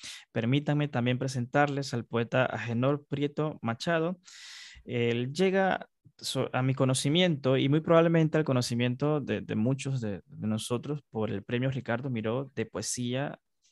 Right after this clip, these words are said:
en el año dos mil veinte. Agenor es de nacionalidad panameña, nace en mil novecientos ochenta y nueve y reside en España desde, eh, desde te-, temprana edad. Él es licenciado en Filosofía de la,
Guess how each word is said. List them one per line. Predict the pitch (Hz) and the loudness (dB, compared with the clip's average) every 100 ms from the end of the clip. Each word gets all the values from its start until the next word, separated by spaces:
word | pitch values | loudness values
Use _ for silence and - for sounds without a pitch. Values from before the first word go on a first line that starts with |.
| _ 120 | _ -4
en | 113 | 0
el | 110 | 2
año | 110 123 127 | 2 0 0
dos | 113 107 - 117 | 0 0 0 -2
mil | 117 123 123 104 | 0 0 0 -2
veinte. | 117 139 123 110 92 101 _ - - - - | 2 4 4 0 -4 -8 _ -18 -16 -16 -10
Agenor | - 120 120 123 143 131 | -4 -2 0 0 -2 -2
es | 131 127 | -4 -2
de | 131 | -2
nacionalidad | 131 127 120 110 113 123 - | -2 -2 -4 -2 -2 -2 -2
panameña, | 131 131 135 139 160 190 - | 0 0 0 0 -4 -6 -4
nace | 123 123 - 135 120 | -2 -2 -2 -4 -4
en | 120 | -4
mil | 123 127 | -2 -2
novecientos | 127 120 - 123 113 123 - - | -2 -4 -4 -4 -4 -6 -6 -8
ochenta | 120 - 113 104 | -6 -4 -4 -2
y | 104 | -2
nueve | 110 127 160 - | 0 0 -2 -6
y | |
reside | 110 113 - 131 131 139 | -6 -4 -4 -2 0 0
en | 139 113 | 0 -4
España | - - 123 139 151 | -4 -2 0 0 -2
desde, | 131 110 113 120 147 - 107 101 | -4 -4 0 0 0 -6 -10 -10
eh, | - _ | -14 _
desde | 117 107 107 - - - | -14 -10 -10 -12 -20 -10
te-, | 120 | -8
temprana | - 117 110 110 104 104 | -4 -4 2 2 4 6
edad. | 117 107 - - - - - - - | 6 4 0 -20 -16 -14 -14 -16 -2
Él | 110 | 2
es | 120 117 | 2 4
licenciado | 123 113 104 123 123 139 - | 2 2 2 4 6 6 4
en | 127 | 0
Filosofía | - 113 113 104 123 135 151 | 2 2 0 2 4 6 4
de | 127 | 4
la, | 110 | 4